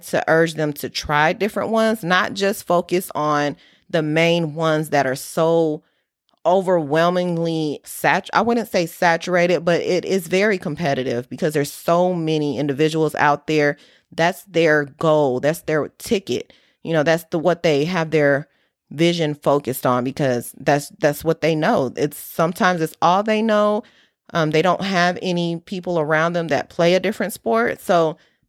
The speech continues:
they're focused on the sport that they know. So I think it's very important that you want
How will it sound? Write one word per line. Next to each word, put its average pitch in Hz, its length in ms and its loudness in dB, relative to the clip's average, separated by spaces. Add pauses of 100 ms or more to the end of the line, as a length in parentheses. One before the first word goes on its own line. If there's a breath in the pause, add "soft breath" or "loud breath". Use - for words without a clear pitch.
they're 202 120 0
focused 233 360 -2
on 208 140 2
the 202 60 -2
sport 214 300 -2
that 214 140 -8
they 214 120 0
know. 226 320 -2
So 160 340 0
I 170 120 2
think 208 240 -2
it's 196 140 -4
very 185 440 2 (460 soft breath)
important 175 640 -2
that 147 440 0 (120)
you 180 160 -6
want 175 380 0